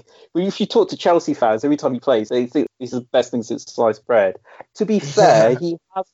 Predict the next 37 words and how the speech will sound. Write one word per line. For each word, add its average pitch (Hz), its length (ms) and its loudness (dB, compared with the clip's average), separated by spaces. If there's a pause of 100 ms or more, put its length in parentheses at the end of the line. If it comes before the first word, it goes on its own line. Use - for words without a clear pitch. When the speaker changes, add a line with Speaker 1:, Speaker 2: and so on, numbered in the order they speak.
Speaker 1:
played 147 240 0
ninety 135 520 -6
minutes 123 320 -4
in 120 140 -6
their 117 160 0
last 117 500 -2 (200)
three 127 520 0
league 127 320 0
games, 101 580 -2
but - 340 0
I 110 200 -2
don't 127 160 2
know 117 160 -2
what 113 340 -2
the, 110 300 -2
um, 107 260 0 (380)
what - 160 -14
the - 80 -12
setup 117 340 -2
has 110 140 -6 (240)
been 107 240 -2
for, 107 680 0
uh, 104 40 -8 (160)
the, 110 320 -4
uh, 104 300 2 (440)
the 113 120 -10 (160)
games 113 340 2
in 110 140 -4
Europe. 110 480 2
So, 104 580 0 (480)
I 127 60 2
mean, 151 160 4
who 214 160 4
knows? 110 580 -2 (160)
I 143 140 6
always 185 260 4
thought 160 320 0